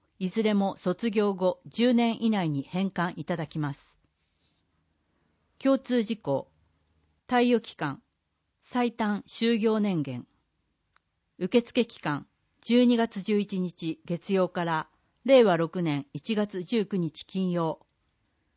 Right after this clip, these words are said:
その他、募集要項と申請書は、学校教育課と北部事務所にあるほか、市ホームページ、アイディー一七七九一から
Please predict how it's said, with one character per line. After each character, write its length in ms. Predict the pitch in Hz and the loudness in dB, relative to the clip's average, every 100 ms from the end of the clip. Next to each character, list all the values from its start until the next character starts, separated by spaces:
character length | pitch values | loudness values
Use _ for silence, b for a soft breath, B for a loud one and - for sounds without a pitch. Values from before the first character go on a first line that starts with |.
| _ | _
そ 160 | - | -2
の 120 | 226 185 | 0 -2
他、 260 | 143 131 _ _ _ - | -4 -8 _ _ _ -8
募 120 | 185 | -6
集 300 | 190 - 262 | -4 -2 0
要 220 | 247 240 | 2 2
項 220 | 208 175 156 | 2 -4 -6
と 320 | - 135 - | -6 -8 -8
申 280 | - - 220 | -10 -2 -2
請 240 | 208 214 | 0 -2
書 200 | 190 196 | -2 -4
は、 200 | 147 123 _ _ _ - | -4 -6 _ _ _ -6
学 260 | 180 - | -6 -4
校 200 | - 240 | 0 2
教 260 | 233 240 220 | 2 0 0
育 200 | 214 - | 0 -6
課 120 | 208 | -8
と 300 | 190 185 185 _ _ | -4 -4 -6 _ _
北 260 | - 202 254 | -6 -2 0
部 120 | 233 | 0
事 60 | 226 | 0
務 160 | 226 | -2
所 160 | 185 170 | -2 -2
に 140 | 160 | -4
あ 80 | 165 | -4
る 80 | 160 | -6
ほ 120 | 139 | -8
か、 320 | - 127 127 _ _ _ | -10 -8 -8 _ _ _
市 340 | - - 240 - | -14 -6 -6 -6
ホ 220 | - 233 | -2 2
ー 20 | 233 | 4
ム 140 | 214 | 2
ペ 180 | 208 208 | 0 -2
ー 40 | |
ジ、 280 | 160 139 135 _ _ _ _ _ | -2 -8 -10 _ _ _ _ _
ア 140 | 185 | -2
イ 80 | 208 | -2
デ 80 | 202 | 0
ィ 140 | 180 | -4
ー 20 | - _ _ _ _ - | -6 _ _ _ _ -14
一 280 | 165 208 | -10 -4
七 340 | 214 208 160 - | -2 -2 -4 -6
七 300 | - 165 202 | -6 -4 -4
九 300 | 202 - 185 | -4 -4 -4
一 380 | 151 - - 151 _ _ _ _ | -4 -10 -12 -12 _ _ _ _
か 120 | - | -2
ら 160 | 214 - | -2 -2